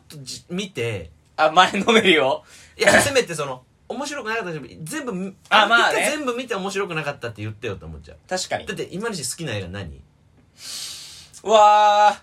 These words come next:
Speaker 2: 天使にラブソングを。これ、
Speaker 1: て-
Speaker 2: じゃあ、<laughs> じゃないけど。
Speaker 1: うん。例えば、天使にラブソングは好きな方の映画だとさ、
Speaker 2: うん。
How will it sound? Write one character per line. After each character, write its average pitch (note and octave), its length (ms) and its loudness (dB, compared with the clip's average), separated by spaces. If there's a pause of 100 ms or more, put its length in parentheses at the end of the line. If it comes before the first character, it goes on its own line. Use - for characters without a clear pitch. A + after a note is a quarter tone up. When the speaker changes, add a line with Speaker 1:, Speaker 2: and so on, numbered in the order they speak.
Speaker 2:
天 G#3+ 160 -2
使 - 100 -8
に D#3 80 -6
ラ C#3+ 120 0
ブ D3+ 60 -4
ソ D3+ 100 -4
ン B2 80 -6
グ A2 80 -4
を。 - 40 -8
こ F3+ 120 -2
れ、 F3+ 160 2
Speaker 1:
て- - 100 -8
Speaker 2:
じ G#3 60 8
ゃ - 20 10
あ、 G#3 40 6
<laughs> - 600 6
じ - 80 -4
ゃ - 20 2
な F#3 60 6
い E3+ 60 0
け - 0 -
ど。 D#3 180 0
Speaker 1:
う - 20 -2
ん。 B2+ 40 -6
例 D#3 80 0 (840)
え C#4 40 -4
ば、 D4 80 -2
天 C#4 220 -8
使 F#3+ 140 -8
に C3 100 -8
ラ A#2 120 -4
ブ A#2 80 -10
ソ C#3 100 -12
ン A#2+ 60 -10
グ F#2 80 -10
は F2+ 80 -12
好 - 60 -6
き F3+ 160 -8
な C#3+ 100 -6
方 A2+ 100 -10
の F#2+ 140 -10
映 G2 80 -10
画 G2+ 60 -10
だ G2 80 -10
と G2+ 40 -18
さ、 - 340 -18
Speaker 2:
う C3 140 -2
ん。 G2 80 -4